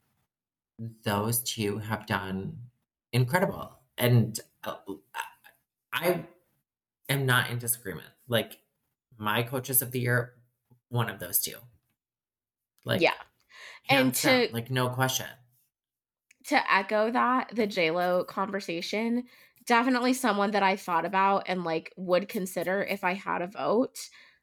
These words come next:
Speaker 2: But the reason that I would pass her over and go to Tupac is because it's a bigger improvement.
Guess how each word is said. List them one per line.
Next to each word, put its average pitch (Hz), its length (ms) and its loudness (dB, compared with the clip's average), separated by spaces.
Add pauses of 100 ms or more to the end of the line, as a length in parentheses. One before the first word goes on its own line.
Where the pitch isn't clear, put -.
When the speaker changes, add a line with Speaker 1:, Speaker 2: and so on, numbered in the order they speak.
(340)
Speaker 2:
But 247 140 2
the 226 100 4
reason 220 360 4
that 196 120 2
I 185 140 6
would 185 220 0
pass 185 440 0
her 170 180 -2
over 180 320 0
and 175 200 -4
go 170 80 -2
to 160 80 -2
Tupac 165 460 -10
is 156 140 -6
because 180 340 -4
it's 180 120 -4
a 165 40 2
bigger - 320 -10
improvement. - 560 -18